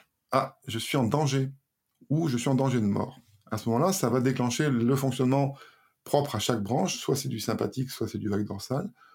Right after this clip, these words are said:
soit je suis hyper activé, hyper nerveux, tout ça, soit au contraire, je me replie, je me fige, je me confine même à l'intérieur de moi-même, tout se ralentit. Et donc c'est ça dont on n'a pas conscience, c'est qu'ensuite on se construit une histoire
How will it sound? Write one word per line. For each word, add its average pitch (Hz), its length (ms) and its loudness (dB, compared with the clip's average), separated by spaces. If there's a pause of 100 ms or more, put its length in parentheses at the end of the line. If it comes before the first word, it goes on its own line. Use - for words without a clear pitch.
soit - 180 2
je 135 80 2
suis 135 140 2
hyper 135 180 2
activé, 117 540 0 (360)
hyper - 240 -2
nerveux, 117 600 0
tout - 80 -16
ça, 190 220 -2 (340)
soit 156 200 0
au - 20 -2
contraire, 147 340 4
je 131 120 2
me 120 180 4
replie, 156 580 -2
je 123 140 -4
me 123 100 0
fige, 120 580 -2 (220)
je 131 100 -2
me 131 80 4
confine 165 380 2
même 165 160 4
à 127 60 4
l'intérieur 107 260 2
de 107 60 0
moi-même, 139 400 2 (400)
tout 170 100 -8
se - 80 -4
ralentit. 123 540 -2 (640)
Et 123 80 2
donc 180 180 4
c'est 165 100 4
ça 185 180 4
dont 147 160 2
on 123 60 2
n'a 117 100 4
pas 120 120 0
conscience, 123 420 0
c'est 139 80 2
qu'ensuite 139 380 0
on 143 60 2
se 139 60 -4
construit 151 320 0
une 170 60 2
histoire 135 400 -2